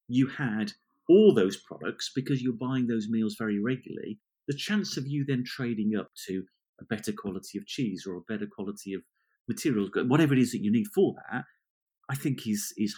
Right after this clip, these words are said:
higher. And at the moment, it's not done. All those ingredients are spread across the store. And because of the complexity, when you arrive at that category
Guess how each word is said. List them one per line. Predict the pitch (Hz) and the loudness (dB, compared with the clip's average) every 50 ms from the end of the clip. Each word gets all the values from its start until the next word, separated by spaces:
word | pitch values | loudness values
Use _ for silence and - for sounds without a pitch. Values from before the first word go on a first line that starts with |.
| - - | -10 -8
higher. | 110 107 95 90 87 - | -4 -4 -4 -4 -2 -2
And | 110 107 | -2 -2
at | 104 | -2
the | - 104 | 0 0
moment, | 113 131 151 151 151 151 143 139 139 _ _ _ _ _ _ _ _ _ - | 2 4 4 4 2 2 0 -2 -4 _ _ _ _ _ _ _ _ _ -12
it's | - - - | -10 -8 -4
not | 120 104 87 - - | -4 -4 -4 -6 -12
done. | 95 82 71 65 67 _ _ _ _ _ _ _ _ _ _ _ - | -14 -12 -12 -14 -16 _ _ _ _ _ _ _ _ _ _ _ -2
All | - 139 139 135 | 0 4 6 8
those | 135 127 113 104 | 8 6 6 6
ingredients | 113 107 104 104 104 101 101 95 95 95 95 92 92 - - - - | 4 2 2 2 2 0 0 0 -2 -4 -4 -6 -6 -8 -10 -12 -10
are | 87 95 98 92 90 92 95 92 90 90 _ _ _ _ _ _ _ _ _ _ _ _ - | -8 -6 -6 -4 -4 -4 -6 -6 -8 -10 _ _ _ _ _ _ _ _ _ _ _ _ -8
spread | - - - - - 127 117 110 | -8 -8 -6 0 2 2 2 2
across | 104 - - 95 - - - | 0 0 -4 -6 -4 -6 -8
the | 98 | -8
store. | - - 104 90 92 92 82 - - - - - - | -8 -8 -6 -6 -6 -6 -8 -10 -16 -20 -20 -12 -6
And | 107 107 | -4 -2
because | 110 107 - - 147 143 139 | -2 -2 -2 2 2 2 2
of | 143 139 - | 2 -2 -4
the | 117 | -6
complexity, | - - 110 104 - - 117 117 - - - - - - - 101 101 95 | -6 -6 -6 -6 -4 -4 -6 -6 -4 -6 -8 -8 -8 -10 -6 -6 -4 -4
when | 98 101 95 | -4 -4 -4
you | 95 92 95 | -4 -4 -4
arrive | 95 92 98 104 107 113 110 104 104 | -2 0 0 2 2 2 2 0 0
at | - - - | -4 -10 -10
that | 92 82 - _ - - | -12 -12 -12 _ -14 -12
category | 98 92 - - - - 98 92 92 - | -12 -12 -12 -14 -10 -6 -6 -6 -6 -8